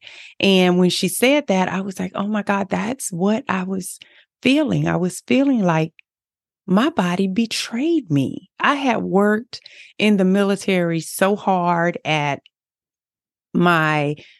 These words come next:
uh, fi-, physical fitness testing. I was always excellent and outstanding, always got the max numbers,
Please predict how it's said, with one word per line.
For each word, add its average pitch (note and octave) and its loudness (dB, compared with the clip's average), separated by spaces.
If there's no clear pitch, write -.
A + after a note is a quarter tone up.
uh, D#3+ 0
fi-, - -2
physical G#3 0
fitness F#3+ -2
testing. F#3+ -2
I F#3 2
was D3 0
always F#3 2
excellent F3+ 0
and D#3+ 0
outstanding, F#3 0
always F#3+ 2
got D#3 -4
the - -4
max F3 0
numbers, F3+ 0